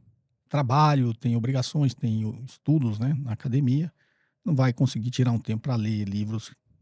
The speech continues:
que não tão lá na relação que ele teria, teoricamente, a obrigação de ler. Mas, pra quem tiver tempo, vale a pena. Tá ok, pessoal? Esse episódio fica por aqui. Desejo a todos vocês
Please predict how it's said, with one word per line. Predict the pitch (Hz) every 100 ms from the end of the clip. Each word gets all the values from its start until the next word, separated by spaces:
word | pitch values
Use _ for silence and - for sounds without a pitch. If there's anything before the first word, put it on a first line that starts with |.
| _ _ _ _
que | -
não | 110
tão | 104 110
lá | 104
na | 107
relação | 107 104 104 - 107
que | 107 -
ele | 101 101
teria, | - 107 101 104 - -
teoricamente, | 113 110 110 101 95
a |
obrigação | 104 104 107 113
de | 107
ler. | 85 - _ _ _ _ _ _
Mas, | 135 139 131
pra | 147
quem | -
tiver | 135 135
tempo, | 131 135 139
vale | 143
a | 143
pena. | 123 98 - - _ _ -
Tá | - 131
ok, | -
pessoal? | - 165 131 95 -
Esse | 208
episódio | 202 208 147 170 160
fica | - 180
por | 160 170
aqui. | - 180 190 135 _ _ _ _ _ -
Desejo | 165 123 175 165
a |
todos | 160 165 151
vocês | 147 131 - 160 151